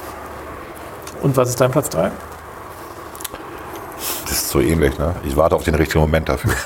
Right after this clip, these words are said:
Speaker 1: <laughs>
Speaker 2: bis so die Eingebung kommt.
Speaker 1: Ja.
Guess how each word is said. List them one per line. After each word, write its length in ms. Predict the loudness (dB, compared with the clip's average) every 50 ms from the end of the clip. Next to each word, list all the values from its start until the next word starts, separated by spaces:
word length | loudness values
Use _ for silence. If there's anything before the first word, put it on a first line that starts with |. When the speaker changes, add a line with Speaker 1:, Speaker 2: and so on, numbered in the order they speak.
| 0 0 2 2 2 2 2
Speaker 1:
<laughs> 500 | 0 0 0 -2 -6 -6 -4 -4 -2 0
Speaker 2:
bis 140 | 2 2 4
so 80 | 4
die 260 | 4 6 8 6 6 6
Eingebung 460 | 6 4 4 6 6 6 6 4 2
kommt. 300 | 2 0 -2 -2 -2 -8 -12 -14 -12
Speaker 1:
Ja. 80 | -10